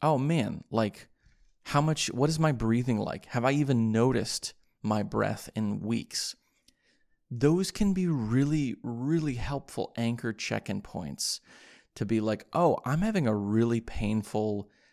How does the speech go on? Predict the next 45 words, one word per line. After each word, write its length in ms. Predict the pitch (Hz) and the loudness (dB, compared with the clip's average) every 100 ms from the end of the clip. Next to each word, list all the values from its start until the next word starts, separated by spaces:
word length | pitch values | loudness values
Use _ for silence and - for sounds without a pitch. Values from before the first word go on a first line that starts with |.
| - | -10
depressed 540 | 98 - 104 - - | -8 -2 -2 -2 -4
day, 400 | - 101 78 - - _ _ _ _ _ _ - | -4 -2 -4 -6 -12 _ _ _ _ _ _ -6
and 120 | 110 | -2
I 80 | 107 | -2
feel 240 | - 107 | -2 -2
really 220 | 110 123 | 0 2
bad 240 | 110 107 107 | 2 2 2
about 240 | 104 104 | 0 0
myself, 680 | 101 104 - 101 101 95 - | -2 -2 -2 0 -2 -4 -6
and 260 | 110 107 101 - _ _ | -2 -2 -4 -12 _ _
I 80 | - | -2
haven't 200 | 190 202 | 0 2
had 160 | 110 - | 0 0
any 220 | 123 139 | -2 -2
water 260 | 123 135 131 | -2 -2 -2
today." 360 | - - - - - - - | -4 -8 -10 -12 -20 -20 -4
And 140 | 196 | 0
again, 260 | 202 233 175 - - | 2 4 2 -2 -10
guys, 200 | - 156 | -2 2
this 200 | 165 165 | 2 2
isn't 180 | 208 196 | 2 2
gonna 140 | 165 | 0
fix 360 | 156 - 190 - | -2 -2 -2 0
everything, 360 | 151 131 120 101 | 0 0 0 0
but 100 | 123 | 2
nothing 480 | 135 175 180 165 | 2 2 2 0
that 100 | 139 | 2
I 60 | 113 | 0
talk 240 | - 120 | 0 -2
about 200 | 104 107 | 0 0
on 120 | 107 92 | 2 -2
here 180 | 104 | -4
is 140 | 104 101 | -4 -4
gonna 160 | 110 | -6
fix 320 | 101 - 104 - | -6 -6 -6 -4
everything. 460 | 113 110 107 95 - - - 156 | -4 -2 -4 -4 -6 -12 -8 -4
No 140 | 160 | -4
therapist 680 | - - 143 151 151 135 - | -4 -2 2 2 0 -2 -4
you 80 | |
go 240 | 104 120 131 | 2 4 4
to 180 | - 104 | 0 -4
is 120 | 101 | -2
going 180 | 113 110 | -2 -2
to 140 | 107 | -6
fix 440 | - - 135 - | -6 -6 -4 -4